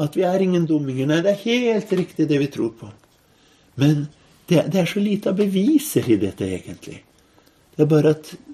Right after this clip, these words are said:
det treet vi har, det står der. Og så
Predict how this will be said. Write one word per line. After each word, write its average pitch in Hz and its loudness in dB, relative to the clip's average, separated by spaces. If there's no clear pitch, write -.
det 151 4
treet 131 2
vi 123 2
har, 120 -4
det 123 2
står 147 -2
der. - -20
Og 101 -6
så - -2